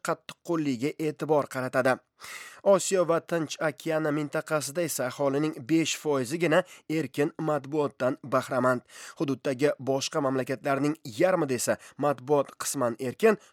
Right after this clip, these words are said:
qolgan yarmida umuman erkin emas. Tashkilot eng past bahoni Xitoyga berdi. Ming to'qqiz yuz to'qsoninchi yillardan beri bu mamlakatda jurnalistlar yana qamalmoqda.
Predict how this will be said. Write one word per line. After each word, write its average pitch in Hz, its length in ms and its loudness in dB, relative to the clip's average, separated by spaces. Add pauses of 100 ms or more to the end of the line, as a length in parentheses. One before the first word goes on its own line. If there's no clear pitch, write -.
qolgan 135 400 2
yarmida 196 400 4 (120)
umuman 151 460 2 (200)
erkin 113 260 -6
emas. 117 320 -2 (540)
Tashkilot 196 580 2
eng 170 280 0 (100)
past 151 340 0
bahoni 135 560 -2 (140)
Xitoyga 139 500 -2
berdi. 117 320 0 (220)
Ming 123 180 -2
to'qqiz 139 460 -4
yuz - 100 -8
to'qsoninchi 131 540 -4
yillardan 131 420 0
beri 156 220 4 (260)
bu 147 240 6
mamlakatda 165 540 0
jurnalistlar 156 640 -2
yana 135 340 -2
qamalmoqda. 123 720 0